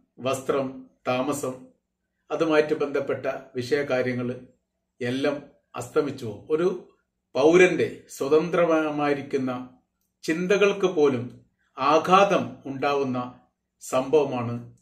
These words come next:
യുദ്ധം എന്ന് പറയുന്നത്. മുമ്പ് കാലത്തൊക്കെ രാജാക്കന്മാർ അവരുടെ ശക്തി ഉപയോഗിച്ചുകൊണ്ട്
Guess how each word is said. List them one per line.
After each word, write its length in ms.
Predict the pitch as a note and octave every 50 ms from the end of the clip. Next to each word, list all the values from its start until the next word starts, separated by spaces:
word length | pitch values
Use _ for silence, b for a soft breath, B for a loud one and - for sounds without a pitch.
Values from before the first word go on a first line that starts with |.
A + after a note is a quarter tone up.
| _ -
യുദ്ധം 320 | B2 B2 B2 B2+ C3+ C3
എന്ന് 140 | B2 A#2 A2+
പറയുന്നത്. 420 | G#2+ G2+ G2+ G2+ F#2+ F#2+ F2+ - _ _ _ _ _ _ _ _ _ _ _ _ _ _ _ _ _ _ _ _ _ _ _ _ -
മുമ്പ് 260 | C3+ D3 D#3 F#3+ F3+
കാലത്തൊക്കെ 460 | F3 E3+ E3+ E3+ E3+ E3+ D#3 - D#3+
രാജാക്കന്മാർ 800 | D3+ C#3 C3+ C3+ C3+ - - - - D#3+ D#3 D#3 D3+ D3 D3 - - - _ _ _ _ _ _ _ -
അവരുടെ 280 | C3 C#3+ E3+ F#3 F#3 F3+
ശക്തി 400 | F#3 F3 D3+ - - - - F#3
ഉപയോഗിച്ചുകൊണ്ട് 720 | E3 D#3+ D3+ D#3 D#3+ D#3 D3 - D#3 C#3+ C#3+ C#3 C#3